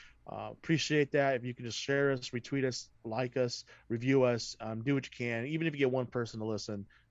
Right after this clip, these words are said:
uh, greatly appreciated. Other than that, it's a football Sunday.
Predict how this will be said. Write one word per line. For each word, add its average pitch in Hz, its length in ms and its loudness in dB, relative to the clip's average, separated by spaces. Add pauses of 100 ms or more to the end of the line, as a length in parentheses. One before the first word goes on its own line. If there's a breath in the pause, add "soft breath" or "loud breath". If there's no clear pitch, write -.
uh, 117 160 -6
greatly 123 340 2
appreciated. 110 680 -4 (340)
Other 123 160 0
than 120 100 -4
that, 127 300 2
it's - 140 -14
a - 20 -6
football 147 380 4
Sunday. 147 480 0